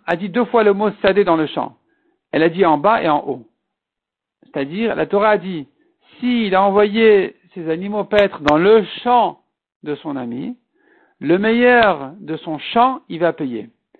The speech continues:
Nous avons en haut le champ de son ami, qui a été endommagé, et le meilleur de son champ, il va payer, on ne sait pas de quel champ il s'agit. Viens Rabbi Ishmael, il te dit,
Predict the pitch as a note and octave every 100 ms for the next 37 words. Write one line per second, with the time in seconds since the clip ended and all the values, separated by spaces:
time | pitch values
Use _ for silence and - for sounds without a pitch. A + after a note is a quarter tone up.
0 | _ _ - C#3 F3+ G#3+ F#3+ G3 G3+ F3+
1 | F#3 E3+ - E3+ C#3 - C3 B2 C3+ A2+
2 | _ C#3 C3 C#3 C3+ B2+ B2 D3+ A#3 -
3 | _ _ _ D3 F3 G#3 B3 G#3+ G#3 -
4 | A#3 G3 B3+ G#3+ G3+ G3+ A#3 G#3 G#3 G#3
5 | A3+ G3 G3+ G#3 - G3 - C#3 B2+ B2
6 | _ _ _ _ _ C3 G#3 A3+ A3 G#3
7 | G3+ G#3 G3 E3+ B2 C#3+